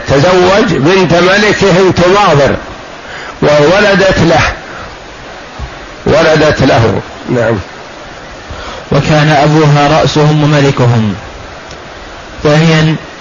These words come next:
Speaker 2: سعيد
Speaker 1: هذه حاصرها عبد الرحمن بن عوف ومن معه من المسلمين يدعوهم إلى الإسلام، ثم استجابوا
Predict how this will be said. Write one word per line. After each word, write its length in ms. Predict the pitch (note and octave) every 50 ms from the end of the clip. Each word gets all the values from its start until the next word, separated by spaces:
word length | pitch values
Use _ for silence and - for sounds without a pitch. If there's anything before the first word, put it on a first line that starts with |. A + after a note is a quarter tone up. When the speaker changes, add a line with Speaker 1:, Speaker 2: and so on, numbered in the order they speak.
| - - - - -
Speaker 2:
سعيد 180 | - D#3 C#3
Speaker 1:
هذه 680 | - D#3 D#3+ E3+ F3+ E3+ E3 G3 G#3 G#3 G#3 A3 - - - - - - - - - - - - - - - - -
حاصرها 920 | - E3 E3 F3 G3 G3 - - G#3 G#3+ G3 F#3+ F3 D#3+ D#3+ E3 D#3 C#3+ C3+ -
عبد 140 | E3 D#3+ E3
الرحمن 540 | D#3+ D#3+ D#3+ C3 B2+ E3 E3 E3 E3 D#3 D#3+
بن 80 | D#3+
عوف 360 | D3+ D3 E3+ E3+ E3 C#3+ A2
ومن 300 | C#3 C#3+ D3+ D3 D3 D3+
معه 320 | E3+ F3 D#3 D#3 D#3 C3+ C#3+
من 220 | C#3+ D#3 D#3 D#3 D3
المسلمين 680 | C#3+ C3+ C#3+ B2 - B2 C#3+ D3+ D#3+ E3+ F3 D#3 C3+
يدعوهم 540 | C#3 C#3+ C3+ C3+ C#3 E3 F#3+ E3 D3 D3 D3+
إلى 160 | D#3+ E3 E3
الإسلام، 420 | D#3+ C#3+ - - F3 G3 G3+ G#3 F3
ثم 540 | C#3 F#3+ F#3+ F3 D#3+ D#3 E3 F3 - F#3+
استجابوا 720 | F#3+ - - - F3 E3 D#3+ D#3 D3 C3+ A2 A#2 A#2 G#2